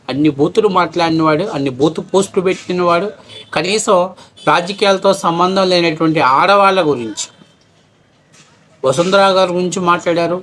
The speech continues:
వసుంధర పిల్లల గురించి మాట్లాడారు, లోకేష్ గారి సతీమణి గారి గురించి మాట్లాడారు, బ్రాహ్మణి గారి గురించి మాట్లాడారు, భువనేశ్వరి గారి గురించి మాట్లాడారు.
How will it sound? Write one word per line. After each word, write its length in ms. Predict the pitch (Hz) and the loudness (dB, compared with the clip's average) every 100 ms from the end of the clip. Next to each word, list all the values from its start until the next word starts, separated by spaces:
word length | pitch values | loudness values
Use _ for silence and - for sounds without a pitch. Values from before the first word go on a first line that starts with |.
| - | -2
వసుంధర 360 | 147 185 180 160 | 0 0 0 0
పిల్లల 380 | - 160 202 | 0 2 2
గురించి 360 | 202 202 196 190 | 2 2 0 -2
మాట్లాడారు, 640 | 180 175 180 175 175 185 - - - _ 147 | -2 0 0 2 2 0 -6 -18 -20 _ -2
లోకేష్ 600 | 143 170 175 190 - - | 2 4 2 -2 -4 -2
గారి 140 | 185 - | -2 0
సతీమణి 540 | 175 160 208 208 202 | -4 0 0 2 0
గారి 180 | 202 196 | 2 2
గురించి 320 | 185 175 175 | 0 -4 -4
మాట్లాడారు, 640 | 175 170 160 175 170 175 175 _ _ - | 0 0 0 -2 -2 -4 -10 _ _ -4
బ్రాహ్మణి 520 | 147 143 170 202 214 | 0 2 0 -2 -4
గారి 220 | 196 190 180 | 0 0 0
గురించి 300 | 175 170 175 | -2 -4 -2
మాట్లాడారు, 520 | 170 165 165 160 160 | -2 0 -2 -2 -2
భువనేశ్వరి 580 | 139 143 175 175 185 170 | 0 -2 -2 -2 -4 -2
గారి 200 | 165 160 | 0 0
గురించి 340 | 156 151 165 | -2 -2 -2
మాట్లాడారు. 680 | 143 131 - 113 107 101 | -4 -4 -6 -8 -8 -12